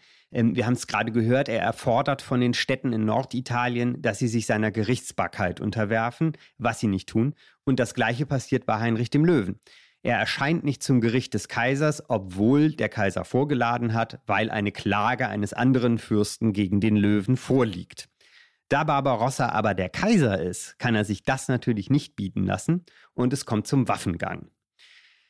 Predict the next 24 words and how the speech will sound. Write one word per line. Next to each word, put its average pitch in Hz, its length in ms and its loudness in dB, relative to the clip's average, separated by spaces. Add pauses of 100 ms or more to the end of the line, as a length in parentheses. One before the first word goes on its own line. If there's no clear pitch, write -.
Wir 120 120 0
kennen 160 260 2
heute 156 220 0
ja 143 140 0
vor - 180 -2
allem 135 240 2
genau 131 260 2
diesen 107 460 -2
Barbarossa, 90 760 -4 (160)
den 110 160 2
kriegerischen 127 680 0
Kaiser, 143 500 0
der 107 180 -2
hoch 135 200 2
zu - 160 -4
Pferde, 131 500 0
den 107 180 -2
roten 110 400 0
Bart 110 360 -2
im 104 180 -2
Wind, 110 380 0
das 104 80 -2
Schwert - 400 -2
schwingt. - 560 -10